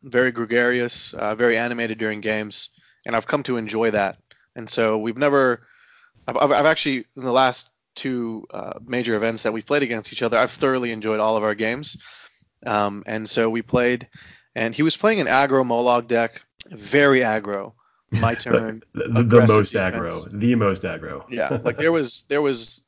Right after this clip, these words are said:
Speaker 1: no doubt in his mind that, you know, he's gonna get in there and start swinging from the get-go. And, um,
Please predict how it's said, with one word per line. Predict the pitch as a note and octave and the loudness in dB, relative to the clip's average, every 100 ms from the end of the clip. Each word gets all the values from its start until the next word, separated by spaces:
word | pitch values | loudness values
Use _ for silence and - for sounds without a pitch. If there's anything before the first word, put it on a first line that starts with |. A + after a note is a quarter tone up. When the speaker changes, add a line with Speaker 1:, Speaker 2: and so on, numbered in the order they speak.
| _ | _
Speaker 1:
no | C3+ D3 D#3+ | -4 0 4
doubt | D3+ C3+ | 6 4
in | B2+ | 2
his | C3 A#2+ | -4 -4
mind | A#2 A#2+ B2 A2+ | -4 -4 -4 -4
that, | G#2+ F#2 - _ _ _ _ _ - | -4 -4 -8 _ _ _ _ _ -12
you | A2+ | -8
know, | A2 G#2+ - | -6 -6 -8
he's | A#2 B2+ | -6 -4
gonna | A#2+ A#2+ | -4 -2
get | A2 A#2+ | 0 0
in | B2 | 2
there | B2+ A#2+ | 0 -2
and | A2 | -2
start | B2 A2+ | -2 -2
swinging | - B2+ B2+ B2 A2+ | -2 -2 -2 -4 -6
from | - C3+ C#3 | -2 0 2
the | A#2+ | 0
get-go. | A#2 G#2+ D#3 E3+ F#3 _ _ _ _ _ _ | 0 0 -2 -4 -6 _ _ _ _ _ _
And, | - A#2 A#2 A2+ A2+ | -6 -2 -2 -2 -2
um, | A2 G#2+ G#2+ | 0 0 -4